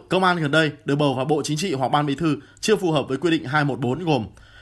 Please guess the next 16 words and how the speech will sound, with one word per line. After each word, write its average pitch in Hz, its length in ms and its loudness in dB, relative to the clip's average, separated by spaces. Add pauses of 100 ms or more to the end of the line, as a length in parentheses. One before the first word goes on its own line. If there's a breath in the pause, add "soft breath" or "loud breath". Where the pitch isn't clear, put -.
Đại 160 160 4
tướng, 160 400 0
Bộ 170 120 0
trưởng 147 220 0
Công 156 140 -2
an 160 220 2
Lương 175 160 0
Tam 156 180 -2
Quang, 147 240 2 (440 loud breath)
Thượng 202 220 2
tướng 175 160 0
Công 208 140 -2
an 170 180 4 (100)
Nguyễn 185 200 0
Duy 190 140 -2
Ngọc, 151 280 -2